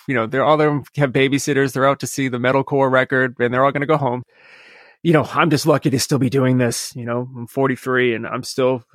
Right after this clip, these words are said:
uh, yeah, what a time to be alive and still be doing Cave In, you know? It's crazy to me. It's crazy to still be talking about it. It's crazy to tell people I'm still doing it.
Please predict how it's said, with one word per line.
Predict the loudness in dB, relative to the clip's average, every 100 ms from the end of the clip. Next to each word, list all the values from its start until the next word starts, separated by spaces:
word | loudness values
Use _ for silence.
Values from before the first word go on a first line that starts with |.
| -6
uh, | -4
yeah, | -4 -6 -2
what | -2 -2
a |
time | 0 0 0
to | -2
be | -2
alive | 2 4 4 2 -2
and | -6
still | -4 -4
be | -2
doing | -4 -2
Cave | -2 -2
In, | -2 -8 -8
you | -6
know? | -6 -6
It's | -6 -6
crazy | -2 0 0 -2
to | -6
me. | -6
It's | -8 -10
crazy | 0 0 2
to | -2
still | 0 -2
be | 2
talking | 2 2 0
about | 0 -2
it. | -2
It's | -8 -4
crazy | -2 0 -2 -6
to | -8 -6
tell | -2 -2
people | -4 -4
I'm | -6
still | -4 -6
doing | -4 -4 -4 -6
it. | -12